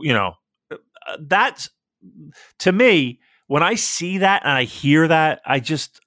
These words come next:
I, I, I, it's, it's amazing. I'm gonna, I'm gonna tell you right now, Joel,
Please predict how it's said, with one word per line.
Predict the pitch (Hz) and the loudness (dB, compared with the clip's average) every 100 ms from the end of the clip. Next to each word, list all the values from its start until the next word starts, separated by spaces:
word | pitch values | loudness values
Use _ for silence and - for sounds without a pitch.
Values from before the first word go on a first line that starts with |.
| _ | _
I, | 127 131 123 135 131 | -2 0 0 -2 -2
I, | 143 | -4
I, | - 143 | -4 -10
it's, | 160 135 - | -8 -8 -8
it's | 151 | -6
amazing. | 139 123 131 90 - _ _ _ _ _ - _ | -4 0 -2 -4 -12 _ _ _ _ _ -20 _
I'm | 208 | 0
gonna, | 370 - 277 | 2 2 2
I'm | 277 | 4
gonna | 381 | 2
tell | - 214 | 2 0
you | 151 | 2
right | 131 123 | 0 0
now, | 143 | 0
Joel, | 147 170 165 | 2 2 2